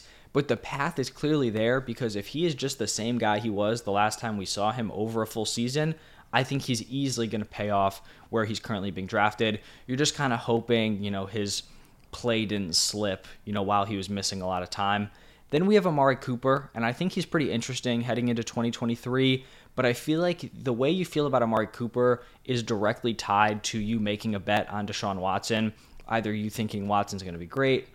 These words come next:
or bad. It's probably gonna dictate how you feel about Amari Cooper. When Jacoby Brissett was the starter last season, Amari Cooper averaged sixteen points per game. Then when Watson came back,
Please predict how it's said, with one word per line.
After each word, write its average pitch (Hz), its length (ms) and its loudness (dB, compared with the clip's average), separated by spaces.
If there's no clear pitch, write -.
or 98 160 -2
bad. 110 440 4
It's 110 140 -6
probably 123 320 4
gonna 110 180 0
dictate 110 460 -2
how 107 140 -2
you 98 120 -4
feel 110 280 -2
about 117 180 2
Amari 120 300 2
Cooper. 127 500 2
When 131 160 2
Jacoby 147 440 -2
Brissett 135 420 2
was 127 140 -4
the 113 100 -4
starter 104 340 0
last 117 300 2
season, 123 460 -2
Amari 120 340 4
Cooper 135 400 -2
averaged 117 360 0
sixteen 139 640 -4
points 120 300 -4
per 104 120 -6
game. 117 400 0
Then 131 180 0
when 117 160 2
Watson 113 440 2
came 104 200 -4
back, 101 380 2